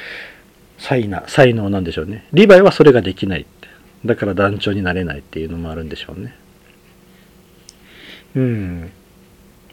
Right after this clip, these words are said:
で、あの、その心臓捧げの時に、サシャだけはあの、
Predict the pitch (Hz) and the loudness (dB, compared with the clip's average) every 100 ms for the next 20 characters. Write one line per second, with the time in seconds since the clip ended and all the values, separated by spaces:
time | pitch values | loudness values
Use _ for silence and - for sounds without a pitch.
0 | _ - _ _ - _ _ _ _ _ | _ -20 _ _ -20 _ _ _ _ _
1 | _ _ - _ - 151 131 110 101 - | _ _ -20 _ 0 2 2 0 -6 -4
2 | 101 98 127 120 127 - 107 113 117 110 | -4 -2 -4 2 2 2 2 2 2 -2
3 | 101 - 131 175 131 _ _ _ _ _ | -6 -4 0 0 -2 _ _ _ _ _
4 | _ _ - 151 - 113 107 - 160 107 | _ _ 0 0 2 0 0 4 4 4
5 | 92 95 78 | -4 -8 -12